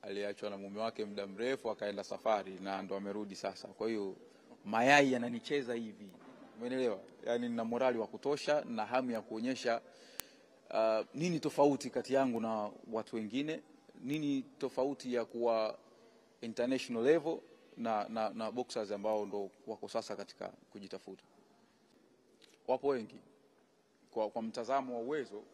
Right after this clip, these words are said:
wako wengi. Lakini nia ya mtu ni, ni yeye mwenyewe. Alafu mimi si-, sijawahi kudharau boxer yoyote. Lakini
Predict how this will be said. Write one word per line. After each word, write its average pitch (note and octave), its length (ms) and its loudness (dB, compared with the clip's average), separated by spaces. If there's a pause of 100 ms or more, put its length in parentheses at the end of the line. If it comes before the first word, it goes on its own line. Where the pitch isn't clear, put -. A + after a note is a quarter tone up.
wako - 200 -10
wengi. G#2 280 -8 (500)
Lakini A#2+ 380 -12
nia A#2+ 280 -8
ya A#2 120 -6
mtu B2+ 260 -12
ni, G#2+ 180 -12 (100)
ni A2 100 -14
yeye A2 140 -10
mwenyewe. G2 360 -16 (1400)
Alafu F3 200 -4
mimi G#3 240 -2
si-, D#3 180 -6
sijawahi E3 360 2
kudharau D3 400 2
boxer - 380 -6 (500)
yoyote. B2 400 0 (1900)
Lakini C#3+ 460 0